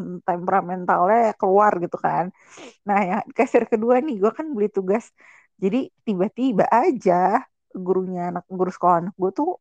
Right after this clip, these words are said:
sore-sore bilang kayak, "Assalamualaikum, Bu. Bu, saya mau ngingetin, maaf ya, Bu. Eh, ternyata, eh, anak Ibu besok, eh, ada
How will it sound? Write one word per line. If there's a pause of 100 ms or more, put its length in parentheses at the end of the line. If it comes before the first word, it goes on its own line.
(160)
sore-sore (140)
bilang (120)
kayak,
"Assalamualaikum, (140)
Bu. (180)
Bu, (100)
saya
mau
ngingetin,
maaf (100)
ya, (120)
Bu. (400)
Eh, (140)
ternyata, (520)
eh, (240)
anak
Ibu (120)
besok, (600)
eh, (460)
ada